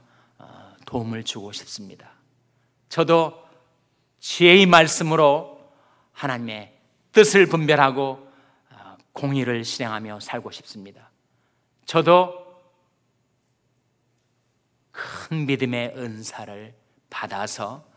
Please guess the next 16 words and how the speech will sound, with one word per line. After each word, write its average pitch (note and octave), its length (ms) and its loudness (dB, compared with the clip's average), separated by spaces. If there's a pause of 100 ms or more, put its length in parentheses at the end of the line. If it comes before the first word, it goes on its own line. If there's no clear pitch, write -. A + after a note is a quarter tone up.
(360)
그 - 160 -10
믿음으로 C3 880 -4 (200)
이 A#2 160 -10
세상살이에 G2+ 1000 -14
굴하지 D#3+ 360 2
않고 C3+ 400 -4 (680)
쓰러지지 F3+ 560 4
않고 D3+ 520 0 (420)
모든 G#3+ 640 10
장애물을 E3 840 2
극복하여 E3+ 680 6 (600)
주님의 G#2 400 -12
품을 D#3+ 300 -2
향하여 A#2 440 -4 (380)
달려가고 G#2+ 440 -6
싶습니다. - 380 -16